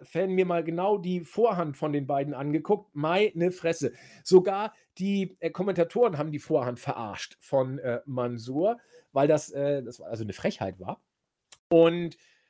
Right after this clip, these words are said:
äh, großartig allerdings, das muss man sagen, die Stimme und die Untermalung von Max Dupree bei der ganzen Geschichte.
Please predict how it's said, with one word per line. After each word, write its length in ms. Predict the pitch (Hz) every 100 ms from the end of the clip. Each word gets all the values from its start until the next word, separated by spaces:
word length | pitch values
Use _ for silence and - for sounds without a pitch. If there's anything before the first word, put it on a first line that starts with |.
| _ _ _
äh, 200 | 143 156 -
großartig 640 | 165 240 - 214 226 190
allerdings, 380 | 202 202 214 233
das 160 | 180 160
muss 180 | 196
man 200 | 202 180
sagen, 480 | 143 139 160 190 202 143
die 180 | 139
Stimme 480 | 147 - 160 220 262
und 200 | 170 156
die 80 | 147
Untermalung 1000 | 151 156 143 131 139 185 226 233 247 247
von 360 | - 147 143 139
Max 300 | 143 139 -
Dupree 720 | 131 - _ _ - 139 220
bei 140 | 196
der 100 | 175
ganzen 280 | 180 185 185
Geschichte. 420 | 185 185 196 -